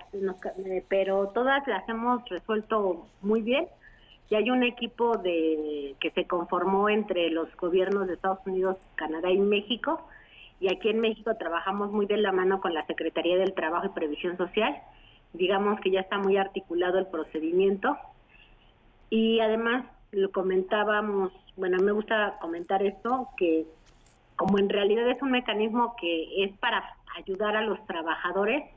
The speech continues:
y como el gobierno particularmente de esta administración del presidente López Obrador siempre se ha caracterizado por apoyar a los trabajadores, pues no hay,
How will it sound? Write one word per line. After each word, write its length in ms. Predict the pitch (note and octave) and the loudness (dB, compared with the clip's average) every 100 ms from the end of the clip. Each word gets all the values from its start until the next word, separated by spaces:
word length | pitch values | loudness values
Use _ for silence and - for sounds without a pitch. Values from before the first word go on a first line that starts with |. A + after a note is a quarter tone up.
| _ - | _ -12
y 100 | F#3 | -10
como 300 | - E3+ E3 | -6 -4 0
el 100 | E3 | 2
gobierno 640 | F#3 F3+ G#3+ A#3 B3 B3+ | 2 2 2 2 0 -2
particularmente 840 | A3+ F#3 - - G3+ G#3 A3 G#3+ G#3+ | -2 -6 -6 -2 2 2 2 2 0
de 100 | G3+ | 0
esta 180 | G3 G#3+ | 0 -2
administración 680 | G#3 F#3 E3 - E3 G3+ G3+ | -2 -2 -2 -6 -6 0 0
del 140 | G3 | 0
presidente 340 | F3 E3 G3 | -2 -2 0
López 320 | G3 G3 G3 G3 | 0 0 -2 -2
Obrador 460 | E3+ D#3+ F3 F#3+ - - - - - - | -4 -2 0 0 -4 -20 -20 -20 -20 -2
siempre 320 | G#3+ G3+ A3 | -2 0 -2
se 60 | A3 | -2
ha 80 | G#3 | -2
caracterizado 720 | G#3+ G#3 - F3 - G3+ G3+ | -2 -4 -6 -8 -4 -2 -2
por 120 | F#3+ | -2
apoyar 380 | D#3 E3+ F3 G3+ | -2 0 2 4
a 40 | |
los 200 | G#3 G3 | 2 0
trabajadores, 720 | F#3 E3+ E3 F#3 F#3+ G#3+ D#4 - - _ - - - - _ _ - - _ _ | 0 -2 0 0 2 2 0 -4 -16 _ -20 -20 -20 -20 _ _ -20 -20 _ _
pues 160 | G3 F#3+ | 0 2
no 180 | A3+ A3+ | 2 2
hay, 300 | A#3 B3 | 0 -4